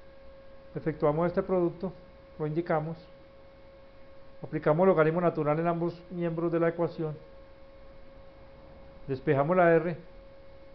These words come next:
efectuamos este cociente, de tal manera que encontramos para B, para R, perdón, un valor aproximado de cero punto cero tres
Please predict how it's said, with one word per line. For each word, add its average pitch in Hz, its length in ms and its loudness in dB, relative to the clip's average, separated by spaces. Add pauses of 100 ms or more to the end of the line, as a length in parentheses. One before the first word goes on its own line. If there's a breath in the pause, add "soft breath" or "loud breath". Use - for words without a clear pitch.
(1120)
efectuamos 151 480 0
este 180 160 0
cociente, 175 680 -2 (1400)
de 151 80 -4
tal 147 160 0
manera 175 240 2
que 175 100 2
encontramos 139 500 -2
para 170 300 4
B, 156 280 2 (340)
para 165 280 6
R, 160 180 8
perdón, 151 400 0 (1700)
un 156 100 -6
valor 175 240 6
aproximado 170 640 4
de 147 80 8
cero 156 260 4
punto 165 300 -2
cero 160 400 2
tres 156 340 2